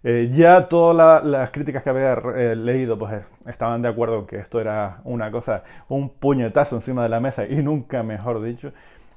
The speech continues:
Pero la verdad que la he disfrutado. Yo creo que son esas novelas que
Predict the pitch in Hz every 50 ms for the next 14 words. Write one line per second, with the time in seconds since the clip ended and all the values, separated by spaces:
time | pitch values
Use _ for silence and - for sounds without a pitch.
0 | - - - 147 131 127 123 120 117 123 131 151 139 139 139 147 160 - - 139
1 | 123 151 147 131 117 117 147 147 190 214 202 208 202 - - - - - - _
2 | - - 190 202 196 - 185 180 170 180 180 180 185 202 185 - - 175 165 151
3 | - - -